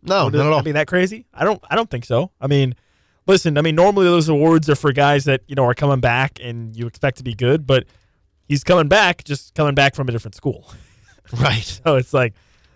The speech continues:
Speaker 2: okay, yeah. But yeah, I don't think that'd be crazy at all. I mean, he's definitely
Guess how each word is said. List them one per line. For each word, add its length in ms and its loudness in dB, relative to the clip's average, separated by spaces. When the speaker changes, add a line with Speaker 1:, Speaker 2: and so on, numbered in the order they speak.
Speaker 2:
okay, 300 -2
yeah. 140 0
But 200 2
yeah, 160 6
I 100 4
don't 120 2
think 140 -6
that'd 100 0
be 100 -8
crazy 300 0
at 80 0
all. 180 2
I 60 -12
mean, 380 -6
he's 200 -10
definitely 680 0